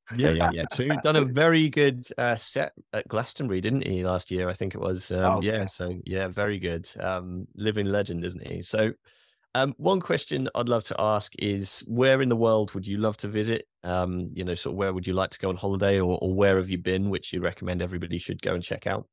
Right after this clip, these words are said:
Speaker 2: Wow. Well, I am very well traveled, to, to, to be honest with you.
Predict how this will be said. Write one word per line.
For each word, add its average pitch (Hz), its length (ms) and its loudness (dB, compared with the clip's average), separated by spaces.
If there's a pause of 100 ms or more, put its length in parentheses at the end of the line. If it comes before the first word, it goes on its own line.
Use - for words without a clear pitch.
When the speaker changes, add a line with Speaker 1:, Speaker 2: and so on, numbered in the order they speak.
(220)
Speaker 2:
Wow. 131 540 2 (100)
Well, 143 380 0 (760)
I 139 100 2
am 165 140 6
very 139 240 6
well 120 180 6
traveled, 131 540 0 (220)
to, 113 300 0 (300)
to, 113 160 -6
to 113 180 -10
be 98 120 -4
honest 113 320 -2
with 117 80 -2
you. 110 80 -4